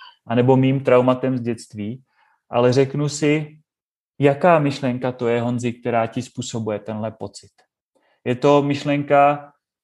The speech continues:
že oni by to už měli znát, že by to měli vědět, to znamená myšlenka na nějaké očekávání, co by měli a oni nemo-, nemohou,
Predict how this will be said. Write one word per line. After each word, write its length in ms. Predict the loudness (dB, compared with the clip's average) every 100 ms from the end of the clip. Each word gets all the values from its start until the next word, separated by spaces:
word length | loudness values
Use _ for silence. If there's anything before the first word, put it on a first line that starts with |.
| _ _
že 220 | -2 0 2
oni 220 | 2 4
by 120 | 2
to 160 | 2 2
už 200 | 2 0
měli 320 | 0 2 2
znát, 440 | 2 2 2 0 -4
že 200 | -8 -6
by 120 | -4
to 160 | -4
měli 320 | -2 -2 -4 0
vědět, 320 | 0 0 -2
to 140 | -4
znamená 240 | -2 0 0
myšlenka 500 | 0 -2 -2 0 2
na 60 |
nějaké 380 | 2 0 -2 -6
očekávání, 840 | -6 -6 -2 2 2 2 0 -2
co 140 | -2 0
by 140 | 0
měli 400 | 2 4 4 2
a 100 | 0
oni 200 | -2 0
nemo-, 420 | 0 0 -4 -4
nemohou, 580 | -4 -2 0 0 -2 -4